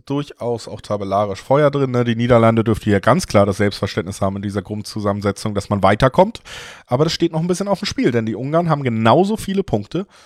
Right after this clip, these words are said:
wie die Niederlande und können jetzt logischerweise im direkten Duell dann sogar vorbeiziehen. Die Niederlande kann natürlich aber auch dafür sorgen, dass man relativ entspannt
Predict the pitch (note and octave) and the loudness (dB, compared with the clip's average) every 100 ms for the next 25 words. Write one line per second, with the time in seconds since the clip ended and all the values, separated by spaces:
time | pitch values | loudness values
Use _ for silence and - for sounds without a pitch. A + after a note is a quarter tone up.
0 | - - _ - C#3+ B2+ G#2+ G#2 A2+ B2 | -20 -20 _ -8 -4 -2 -2 0 0 0
1 | D#3 G3 E3+ - - B2 E3 G3 - - | -2 -4 -6 -2 2 2 4 0 -2 -12
2 | - _ _ - G#2 A2 A2 G#2 G#2 A#2 | -16 _ _ -2 2 2 2 2 2 0
3 | B2 B2+ A#2 D3+ C3 A#2 C#3+ C3+ C#3+ C#3+ | -4 -6 -6 -6 -2 -2 -2 -2 0 2
4 | - - E3+ A3+ - G#2+ E3+ - - - | 2 4 4 4 -2 -4 -4 -10 -20 -20
5 | - _ _ A2+ A2+ C#3 C#3+ C3+ C3+ C3+ | -20 _ _ -6 -2 0 0 0 -2 -4
6 | - _ - B2 C3+ B2 A2+ G#2+ G#2+ - | -6 _ -2 0 0 2 2 2 2 0
7 | G2+ G2+ G2 G2+ G2 G2+ G2 G2 F#2+ F#2+ | -4 -4 -2 -4 -6 -8 -4 -4 -4 -8
8 | F#2 - F#2 F#2+ - | -10 -2 -2 -2 -6